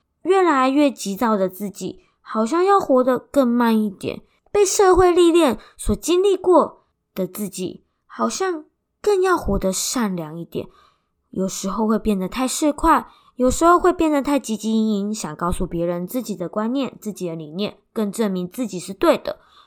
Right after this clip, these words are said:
但是这样子争来的到底是什么？一个面子，一个说话权，还是一个掌声，代表你很厉害？那这些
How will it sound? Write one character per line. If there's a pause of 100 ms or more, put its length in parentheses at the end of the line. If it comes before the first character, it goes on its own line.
(200)
但
是
这
样
子
争
来
的
到
底
是
什
么？ (260)
一
个
面
子， (340)
一
个
说
话
权， (140)
还
是
一
个
掌
声， (100)
代
表
你
很
厉
害？ (300)
那
这
些